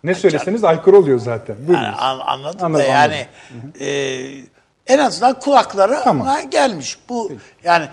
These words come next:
Speaker 2: Hikmet Çetin'in söylediklerinin çok da hoşlarına gittiklerini düşünmüyorum açıkçası.
Speaker 1: Peki.
Speaker 2: Gibi. Yani bu iyiye işaret. Ha, il-, ama s-, bu yani iyiye işaret deyip de yani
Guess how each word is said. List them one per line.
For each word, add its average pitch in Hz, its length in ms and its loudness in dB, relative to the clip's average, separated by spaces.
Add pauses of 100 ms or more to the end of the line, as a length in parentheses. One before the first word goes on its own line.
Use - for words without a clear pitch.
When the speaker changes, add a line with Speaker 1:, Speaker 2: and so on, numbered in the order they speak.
(220)
Speaker 2:
Hikmet 214 380 -4
Çetin'in 208 320 -4
söylediklerinin 175 880 -4 (580)
çok 233 300 0
da 180 60 -2
hoşlarına 170 540 -2
gittiklerini 190 540 -12
düşünmüyorum 151 640 -12
açıkçası. - 640 -18 (260)
Speaker 1:
Peki. - 260 -10 (760)
Speaker 2:
Gibi. 156 280 -8 (440)
Yani 254 340 2 (360)
bu 294 420 0 (580)
iyiye 294 400 4
işaret. 147 580 -2 (160)
Ha, 214 180 0
il-, 247 640 -4
ama 196 400 0 (200)
s-, - 340 -14
bu 175 400 -6
yani 160 460 0 (840)
iyiye 165 380 -8
işaret 151 520 -2
deyip 147 360 -12
de 135 340 -6
yani 135 280 -2